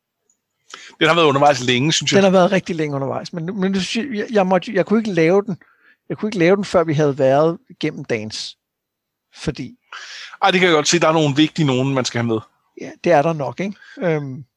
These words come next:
Speaker 2: så, øh,
Speaker 1: Det,
Speaker 2: så
Speaker 1: det kunne netop godt være en serie, vi vender tilbage til i forhold til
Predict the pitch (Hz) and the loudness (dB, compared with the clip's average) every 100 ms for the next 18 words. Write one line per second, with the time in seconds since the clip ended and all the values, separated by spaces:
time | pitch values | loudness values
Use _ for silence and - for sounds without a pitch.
0 | _ _ _ _ _ _ _ - - 151 | _ _ _ _ _ _ _ -12 -2 0
1 | 143 139 147 190 139 190 - 196 175 156 | 0 0 0 -2 -2 -4 0 4 6 4
2 | 160 156 147 160 135 - 143 143 127 131 | 2 0 2 0 2 2 2 2 0 -2
3 | 113 123 131 135 - 131 147 - 123 123 | -2 -4 -2 -2 -2 -4 -6 -4 0 0
4 | - | 0